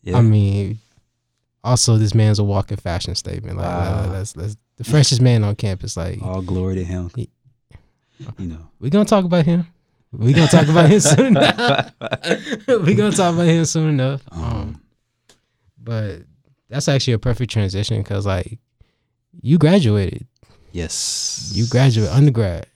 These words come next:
Speaker 1: December nineteenth, two thousand and eighteen. It was one of the best days ever.
Speaker 2: Yo, like, talk about that day.
Speaker 1: Um, so for tho-, I guess for those who don't know, uh, undergrad was actually a struggle.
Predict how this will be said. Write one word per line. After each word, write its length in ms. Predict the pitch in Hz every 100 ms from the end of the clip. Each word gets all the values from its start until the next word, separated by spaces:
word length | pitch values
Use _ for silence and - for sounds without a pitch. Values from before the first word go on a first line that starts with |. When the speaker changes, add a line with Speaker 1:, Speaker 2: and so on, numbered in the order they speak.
| _ _
Speaker 1:
December 500 | - 92 - 92 87
nineteenth, 680 | 85 92 98 - 104 101 -
two 500 | _ - 104 110 107 110
thousand 680 | - 90 107 107 95 98 98
and 180 | 85 73 -
eighteen. 840 | 95 87 - 104 107 98 90 85
It 40 |
was 140 | 85 85
one 120 | 87
of 80 | 78
the 60 |
best 360 | 78 87 87 -
days 300 | 82 76 78
ever. 300 | 78 76 - _ _ _ _ _ _ _
Speaker 2:
Yo, 360 | - 107 101 92 -
like, 160 | 92
talk 200 | 104 151
about 220 | 135 117 101
that 180 | 95
day. 260 | 95 82 - _ _ _ _ _ -
Speaker 1:
Um, 760 | 95 92 90 85 80 80 80 _ _ _ _ _ _
so 220 | _ - 98
for 160 | 90
tho-, 180 | 85 90
I 60 | 90
guess 200 | 90 82
for 80 | 90
those 180 | 90
who 80 | 85
don't 200 | 82 82
know, 280 | 85 85 80 _
uh, 240 | - 85 80
undergrad 480 | 95 117 98 90 87
was 120 | 82
actually 600 | 90 87 - 87 87 82 _ _ _
a 140 | 90
struggle. 640 | - - 90 90 92 95